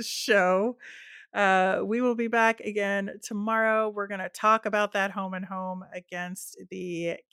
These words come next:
Caps. We've got a mailbag coming up, so get those questions in via Twitter at Locked On Flyers. You can email us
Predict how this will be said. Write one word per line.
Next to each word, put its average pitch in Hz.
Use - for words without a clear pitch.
Caps. 214
We've 185
got 170
a 180
mailbag 214
coming 214
up, 208
so 185
get 202
those 185
questions 196
in 240
via 196
Twitter 202
at 180
Locked 185
On 180
Flyers. 208
You 190
can -
email 190
us 190